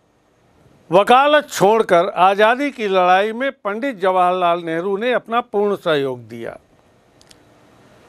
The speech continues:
नेहरू जी ने देश के विकास के लिए कई योजनाएं बनाई, आर्थिक, औद्योगिक, वैज्ञानिक,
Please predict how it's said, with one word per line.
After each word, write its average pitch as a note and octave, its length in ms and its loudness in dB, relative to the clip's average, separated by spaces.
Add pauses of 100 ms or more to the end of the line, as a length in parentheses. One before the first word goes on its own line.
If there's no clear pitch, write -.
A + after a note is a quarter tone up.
(140)
नेहरू A#3 360 4
जी G#3 180 4
ने F#3+ 320 2 (280)
देश C#4+ 380 2
के A#3+ 160 4
विकास G3 480 2
के E3+ 200 -2
लिए D3+ 360 -4 (300)
कई G3 220 2
योजनाएं D#3 540 2
बनाई, F#3+ 340 -6 (720)
आर्थिक, G3+ 520 0 (500)
औद्योगिक, G3+ 800 2 (1000)
वैज्ञानिक, G3+ 840 0